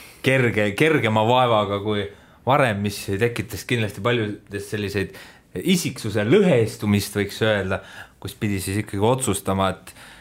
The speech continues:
no Klaavan võiks seal mängida, aga võib-olla võiks null null jääda ja pähe vast ei saa ka, ärgu väravat lööge, et nüüd on selge Unitedi fännidel, Liverpool peab tala saama ja kõik on, kõik on hea, aga nii muidugi ei lähe.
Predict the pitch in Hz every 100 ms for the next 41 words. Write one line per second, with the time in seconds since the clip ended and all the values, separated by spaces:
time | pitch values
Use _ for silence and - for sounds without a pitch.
0 | - - 135 175 180 190 214 190 131 120
1 | 113 - 107 104 104 147 165 190 180 170
2 | 165 156 165 151 160 143 143 - - _
3 | _ - 190 147 123 - 147 190 185 156
4 | 170 202 185 170 165 160 160 156 156 151
5 | 156 160 175 226 214 175 123 113 120 113
6 | 190 165 143 160 147 135 160 127 120 160
7 | 160 120 120 196 147 107 165 180 135 117
8 | 113 - - 117 123 131 131 101 110 110
9 | 104 101 101 98 - - - - 104 -
10 | 95 87 90 - 147 131 107 95 90 90
11 | 87 95 92 85 82 - - - - -
12 | - - - 127 123 123 160 135 135 175
13 | 175 175 143 131 180 208 139